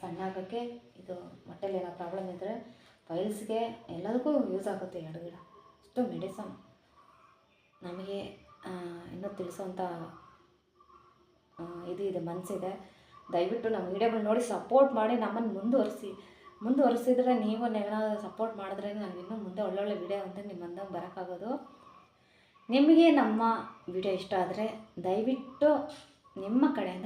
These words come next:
ಒಂದು ಲೈಕ್ ಸಿಗಲಿ, <laughs> ಲೈಕ್ ಸಿಗಲಿ. ನಿಮಗೆ ಇಷ್ಟ ಆದರೆ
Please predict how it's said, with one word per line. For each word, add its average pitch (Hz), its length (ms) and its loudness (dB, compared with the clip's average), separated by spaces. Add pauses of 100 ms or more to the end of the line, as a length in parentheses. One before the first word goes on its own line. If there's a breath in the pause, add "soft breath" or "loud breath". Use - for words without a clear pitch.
ಒಂದು 190 240 -2
ಲೈಕ್ 185 280 2
ಸಿಗಲಿ, 180 360 -4 (100)
<laughs> - 1300 -6
ಲೈಕ್ 233 300 10
ಸಿಗಲಿ. 254 340 6
ನಿಮಗೆ 240 300 6
ಇಷ್ಟ - 160 2
ಆದರೆ 214 280 4